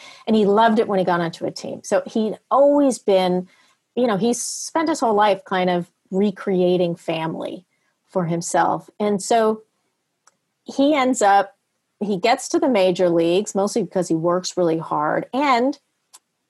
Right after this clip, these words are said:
his team seemed to win. <laughs> So he played for eleven years in the major leagues,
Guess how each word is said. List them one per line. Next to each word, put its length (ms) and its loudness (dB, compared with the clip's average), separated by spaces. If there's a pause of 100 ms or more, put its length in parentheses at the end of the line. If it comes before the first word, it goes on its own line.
(720)
his 200 0
team 260 2
seemed 360 0
to 100 0
win. 440 -2 (200)
<laughs> 120 -10 (120)
So 260 -2 (340)
he 140 2
played 520 2 (140)
for 360 2
eleven 400 2
years 240 -2
in 80 -6
the 40 -6
major 300 -6
leagues, 460 -10